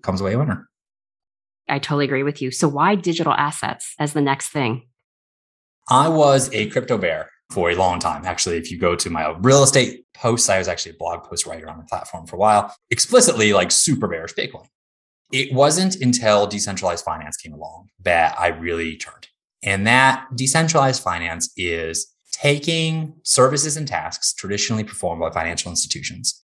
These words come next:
Speaker 1: and finding a way to do them in a decentralized manner. So there's no people, right? So you don't have the bureaucracy, you don't have the executive comp, you don't have the golden parachutes. It's a much more efficient way to go about it. With that, that is a huge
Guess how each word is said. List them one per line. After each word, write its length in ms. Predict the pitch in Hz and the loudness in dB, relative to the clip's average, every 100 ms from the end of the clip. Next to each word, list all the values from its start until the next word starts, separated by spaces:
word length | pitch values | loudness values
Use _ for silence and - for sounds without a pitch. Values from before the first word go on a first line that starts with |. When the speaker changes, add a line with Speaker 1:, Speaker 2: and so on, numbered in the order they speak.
| - | -6
Speaker 1:
and 160 | 98 92 | -4 0
finding 460 | 113 117 139 147 | 2 4 4 2
a 40 | 123 | 2
way 220 | 95 95 | 0 -2
to 120 | - | -4
do 160 | 95 87 | -6 -6
them 180 | 85 - | -8 -6
in 60 | 92 | -6
a 120 | 85 | -4
decentralized 800 | 107 104 90 85 82 80 82 - | 0 0 0 -4 -4 -2 -4 -6
manner. 400 | 85 82 78 - - _ - | -6 -6 -6 -10 -20 _ -8
So 140 | - | -2
there's 140 | 98 120 | 2 4
no 320 | 139 - - _ | 2 2 -8 _
people, 380 | - 95 - - _ _ - | -8 -6 -8 -16 _ _ -6
right? 260 | 104 110 | -4 -2
So 120 | - 101 | -2 2
you 100 | 107 | 4
don't 180 | 123 | 4
have 220 | 113 107 101 | 4 2 2
the 80 | |
bureaucracy, 600 | 101 87 92 95 - - | -4 0 0 0 -4 -6
you 180 | 95 120 | -2 0
don't 120 | 117 | 0
have 180 | 98 85 | 0 -2
the 60 | 82 | -4
executive 440 | 85 78 - - | -4 -4 -6 -14
comp, 340 | - 98 87 82 | -2 2 2 0
you 60 | |
don't 200 | 90 87 - | -4 -2 0
have 320 | 82 80 - | 2 2 -2
the 120 | 85 | -8
golden 340 | 82 78 80 78 | -6 -8 -8 -4
parachutes. 1040 | - 95 92 - 78 - - - - - | 0 0 0 -4 -4 -4 -6 -12 -18 -6
It's 180 | - 113 | -2 2
a 40 | |
much 220 | 98 104 101 | 4 4 2
more 200 | 92 85 | 2 2
efficient 460 | - 104 - 80 | 0 -2 -2 -6
way 60 | 78 | -10
to 80 | 76 | -14
go 160 | - - | -12 -10
about 300 | - - - | -6 -6 -8
it. 40 | _ _ _ _ _ | _ _ _ _ _
With 280 | 120 123 117 | 0 2 2
that, 380 | 131 208 320 - _ - | 4 4 0 -6 _ 0
that 160 | 233 | 4
is 120 | 269 | 6
a 40 | 208 | 6
huge 1120 | 190 - - - - 269 247 214 135 117 | 2 -6 -12 -12 2 4 6 4 4 0